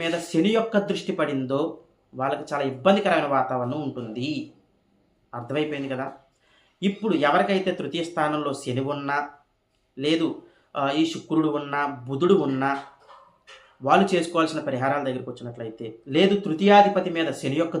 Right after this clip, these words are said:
దృష్టి పడినా వాళ్ళు చేసుకోవాల్సిన పరిహారాల దగ్గరికి వచ్చినట్లయితే, చాలా ముఖ్యమైన పరిహారం అండి ఇది చేసుకోవడం అనేది. వాళ్ళు చేసుకోవాల్సిన పరిహారాల దగ్గరికి వచ్చినట్లయితే ముఖ్యంగా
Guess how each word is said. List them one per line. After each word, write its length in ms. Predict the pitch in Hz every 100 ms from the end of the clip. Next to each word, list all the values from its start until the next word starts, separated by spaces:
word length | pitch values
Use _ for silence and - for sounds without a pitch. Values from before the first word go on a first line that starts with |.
| 127
దృష్టి 180 | 135 131
పడినా 260 | 131 127 131 - - _ _ - 131
వాళ్ళు 160 | 139 143
చేసుకోవాల్సిన 420 | 131 - 127 123 120
పరిహారాల 320 | 113 131 147 139
దగ్గరికి 200 | 123 127
వచ్చినట్లయితే, 480 | 123 - 117 113 117 _ - -
చాలా 160 | 156 156 151
ముఖ్యమైన 360 | - 196 220 202
పరిహారం 280 | 151 139 131
అండి 120 | 127
ఇది 100 | 127 131
చేసుకోవడం 360 | 123 127 120 110
అనేది. 180 | 107 _ _ _ _ _ _ _ -
వాళ్ళు 160 | 175 180
చేసుకోవాల్సిన 380 | 190 190 190 185 147
పరిహారాల 300 | 143 190 202
దగ్గరికి 180 | 165 147
వచ్చినట్లయితే 520 | - 127 120 113 120 127 - _ _ _ -
ముఖ్యంగా 480 | 135 - 131 120